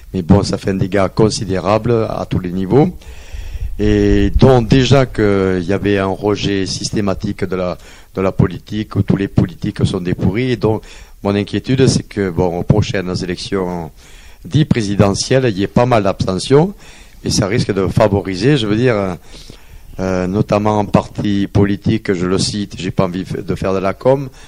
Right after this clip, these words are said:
notamment, euh, le Front National, où Marine Le Pen se refait, bon,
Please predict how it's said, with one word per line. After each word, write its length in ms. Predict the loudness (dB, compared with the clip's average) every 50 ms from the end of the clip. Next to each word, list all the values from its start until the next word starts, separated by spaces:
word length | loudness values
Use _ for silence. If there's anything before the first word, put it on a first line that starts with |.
| -20 -20 -20 -12 -6
notamment, 600 | -4 -2 -2 -2 -2 -2 -2 -2 -2 -2 -2 -2
euh, 60 | -2 -4
le 100 | -4 -4
Front 220 | -4 -4 -4 -4
National, 600 | -4 -4 -6 -8 -10 -4 0 2 2 2 2 0 -4 -10 -18 -20 -20 -20 -20 -8 -4
où 80 | -2 0
Marine 380 | 2 2 2 2 2 0 0
Le 140 | 2 2 0
Pen 300 | 0 0 0 -2 -2 -2
se 140 | -4 -4 -2
refait, 580 | 0 -2 -2 -4 -4 -2 0 0 2 2 0 0
bon, 400 | 0 -2 -2 -2 -2 -4 -6